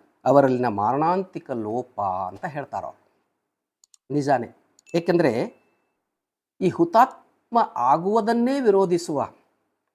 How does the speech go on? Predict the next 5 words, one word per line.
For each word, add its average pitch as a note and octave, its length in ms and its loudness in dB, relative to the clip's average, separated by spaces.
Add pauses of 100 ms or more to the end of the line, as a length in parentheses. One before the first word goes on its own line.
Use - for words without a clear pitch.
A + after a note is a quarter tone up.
(340)
ದೇಶಪ್ರೇಮವನ್ನೇ A#3+ 960 2
ವಿರೋಧಿಸುವ F3 560 0 (380)
ಈ - 40 -10
ಬಲಪಂಥೀಯ D#3 580 2
ಜನರು B2+ 360 -2